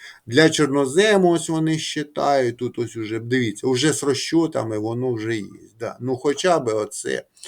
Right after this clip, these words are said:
Давайте я вам копірую. Копіюю вам і оце ви його,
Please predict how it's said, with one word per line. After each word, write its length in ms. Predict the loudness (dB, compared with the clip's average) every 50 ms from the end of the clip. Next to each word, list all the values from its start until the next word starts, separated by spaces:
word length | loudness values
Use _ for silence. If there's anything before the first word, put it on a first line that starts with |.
| -20 -20 -20 -20 -20 -20 -20 _ _ _
Давайте 520 | _ _ _ -20 -20 -20 -20 -20 _ _ -20
я 60 | -20 _
вам 100 | _ _ _
копірую. 600 | _ _ _ _ _ -18 -18 -18 -18 -20 -20 -20 _ _ _ _ _ _ _ _ _ _ _ _ _ _ _ _ -20 -20 -20 -20 _ _ _ _
Копіюю 840 | _ _ -20 -20 -18 _ -18 -16 -14 -12 -10 -10 -10 -10 -10 -12 -14 -16
вам 280 | -18 -18 -18 -18 -18 -18 -20 -20 -20 _
і 180 | -20 -18 -16 -16
оце 380 | -16 -18 -18 -20 -20 -20 -20 -20 -18
ви 180 | -18 -18 -16
його, 460 | -16 -16 -18 -18 -20 -20 -20 -20 -20